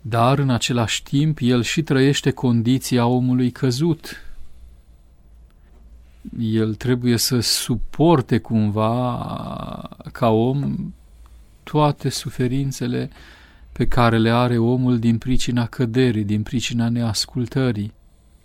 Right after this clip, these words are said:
Toată durerea omului o trăiește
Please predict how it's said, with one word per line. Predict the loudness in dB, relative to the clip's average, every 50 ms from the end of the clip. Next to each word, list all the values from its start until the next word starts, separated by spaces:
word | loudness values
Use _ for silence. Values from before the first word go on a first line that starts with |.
| -20 _ _ -20 -20 -20 -20 _ _ -20 -20 -20 _ _ -20
Toată | -8 -6 -4 -4 -4 -6 -6 -8 -8
durerea | -8 -6 -6 -4 -4 -4 -2 -2 -4 -4
omului | -4 -4 -6 -6 -6 -6 -6 -6 -8 -8 -10 -12 -18 -20 -20 -20 -20 -20 -20 -20 -20 -20 -20 -20 -20 -20 -20 -18
o | -6 -4 -4 -2
trăiește | 0 2 4 4 6 6 4 2 0 -2 -4 -4 -4 -2 -2 -6 -10